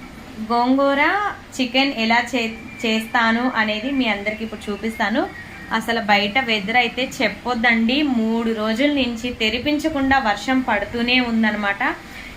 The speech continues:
ఇప్పుడు కూడా వర్షం పడుతూనే ఉంది, చూపిస్తాను. చూడండి, చూడండి, బయట వర్షం పడుతూనే ఉందండి, అస్సలు నాన్ స్టాప్గా పడుతూనే ఉందన్నమాట.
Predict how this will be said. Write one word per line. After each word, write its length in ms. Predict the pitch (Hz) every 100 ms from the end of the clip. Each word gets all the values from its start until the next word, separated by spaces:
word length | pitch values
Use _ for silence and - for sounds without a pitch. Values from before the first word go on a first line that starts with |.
| -
ఇప్పుడు 320 | 262 - 330
కూడా 200 | 330 339
వర్షం 380 | 302 233 302 294
పడుతూనే 440 | 254 233 240 269
ఉంది, 320 | 254 220 233 254
చూపిస్తాను. 580 | 247 233 240 240 208 254 392 -
చూడండి, 540 | - _ - 247 262 269
చూడండి, 400 | 254 233 240 247
బయట 340 | 254 220 214 254
వర్షం 460 | 226 196 - 254
పడుతూనే 720 | 254 214 208 233 233 233 254
ఉందండి, 560 | 262 247 220 214 214 247
అస్సలు 340 | 226 - 226
నాన్ 300 | 214 196 208
స్టాప్గా 420 | 220 226 214 214
పడుతూనే 560 | 233 220 196 214 208 214
ఉందన్నమాట. 760 | 214 202 190 190 190 208 262